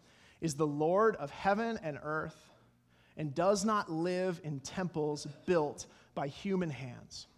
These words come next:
He's not served by human hands as if he needed anything.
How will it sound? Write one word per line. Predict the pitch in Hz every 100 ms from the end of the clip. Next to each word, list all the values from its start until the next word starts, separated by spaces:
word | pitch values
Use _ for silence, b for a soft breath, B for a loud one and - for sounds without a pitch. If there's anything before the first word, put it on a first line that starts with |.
| _ _ _ _ B B B
He's | 175 170
not | 202 196
served | - - 254 254 277 214 160
by | 135
human | 135 147 135 135
hands | - 131 143 139 -
as | 151 147
if | 147 185 -
he | 175
needed | 165 160 156 -
anything. | 185 202 165 - 113